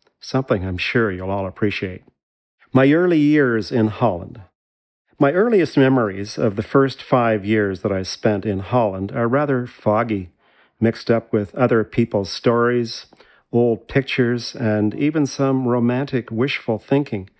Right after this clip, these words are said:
I'd like to imagine, for instance, that I spent my childhood exploring picturesque windmills,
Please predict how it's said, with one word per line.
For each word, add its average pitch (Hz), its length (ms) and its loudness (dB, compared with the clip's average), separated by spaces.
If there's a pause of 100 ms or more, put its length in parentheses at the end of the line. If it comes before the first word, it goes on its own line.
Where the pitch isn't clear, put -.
(480)
I'd 160 140 0
like 220 140 2
to 151 140 4
imagine, 123 480 4
for - 180 -8
instance, 101 480 -6 (340)
that 120 140 2
I 113 80 2
spent 147 340 0
my 113 160 0
childhood 127 640 -2
exploring 107 640 0
picturesque 107 800 -4
windmills, 104 720 -2